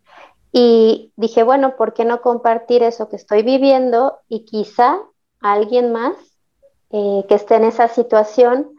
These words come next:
pueda encontrar camino", porque cuando yo estaba en esta situación yo decía, "Es que no sé para dónde moverme, no sé qué camino seguir", y realmente me sentía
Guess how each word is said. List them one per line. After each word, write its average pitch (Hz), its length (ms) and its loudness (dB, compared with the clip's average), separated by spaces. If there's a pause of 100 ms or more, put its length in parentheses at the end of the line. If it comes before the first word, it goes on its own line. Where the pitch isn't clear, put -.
(400)
pueda 233 200 4
encontrar 233 560 0
camino", 226 460 -2
porque 214 280 -4
cuando 214 240 -2
yo 220 120 4
estaba 254 300 0
en 254 80 0
esta 262 220 -2
situación 233 640 -2
yo 240 100 4
decía, 233 320 2
"Es - 120 -8
que 226 120 -2
no 233 120 0
sé 247 180 0
para 233 240 -2
dónde 208 260 -4
moverme, 202 680 -4
no 226 200 -4
sé 226 260 -2
qué 233 140 0
camino 233 460 0
seguir", 214 500 -4 (520)
y 240 100 4
realmente 247 560 2
me 262 140 -4
sentía 226 1160 -2